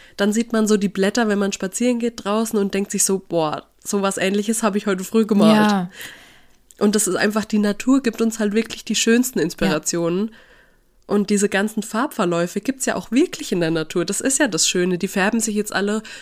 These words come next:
Speaker 1: rot, orange, braun, gelb. Und genau das kann man ja auch mit den Farben abbilden. Also
Speaker 2: Das finde ich auch.
Speaker 1: es gibt eigentlich nichts Besseres, um mit Aquarell einzusteigen, als der Herbst,
Speaker 2: Finde ich auch.
Speaker 1: find
Speaker 2: Also
Speaker 1: ich.
Speaker 2: die beste Zeit ist
Speaker 1: <laughs>
Speaker 2: jetzt, wirklich. Also
Speaker 1: Ja.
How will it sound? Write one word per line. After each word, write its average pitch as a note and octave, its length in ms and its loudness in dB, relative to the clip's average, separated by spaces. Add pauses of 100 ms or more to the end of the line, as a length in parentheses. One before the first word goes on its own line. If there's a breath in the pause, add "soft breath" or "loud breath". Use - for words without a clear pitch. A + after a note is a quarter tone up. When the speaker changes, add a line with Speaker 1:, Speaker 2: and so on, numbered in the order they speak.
(120 loud breath)
Speaker 1:
rot, A3 480 2
orange, A3 600 -2
braun, G#3+ 520 0
gelb. A3 420 0 (540 soft breath)
Und G3 180 -2
genau G#3 320 2
das A#3 240 0
kann G#3+ 160 0
man G3+ 120 2
ja G3+ 160 0
auch G3 160 -4
mit G#3 140 -2
den G3+ 140 -2
Farben F3+ 400 -2
abbilden. E3 680 -2
Also F3 520 -2
Speaker 2:
Das G#3 180 0
finde G#3+ 200 4
ich G#3+ 140 -4
auch. A3 300 0
Speaker 1:
es - 80 -6
gibt - 180 2
eigentlich G3+ 300 0
nichts A3+ 440 2
Besseres, A#3 520 0
um G#3+ 160 2
mit G3+ 160 0
Aquarell F#3+ 420 0
einzusteigen, F3+ 680 -4
als F#3+ 140 -4
der E3+ 100 -4
Herbst, E3+ 140 -4
Speaker 2:
Finde G#3+ 140 6
ich - 120 0
auch. F#3 220 2
Speaker 1:
find - 120 -4
Speaker 2:
Also G3 160 2
Speaker 1:
ich. G3 80 0
Speaker 2:
die G#3+ 80 2
beste A#3+ 400 2
Zeit A3 400 4
ist C4+ 160 4
Speaker 1:
<laughs> A#3+ 60 6
Speaker 2:
jetzt, F#3 420 0
wirklich. F3+ 520 0
Also G3 320 2
Speaker 1:
Ja. A#3 360 6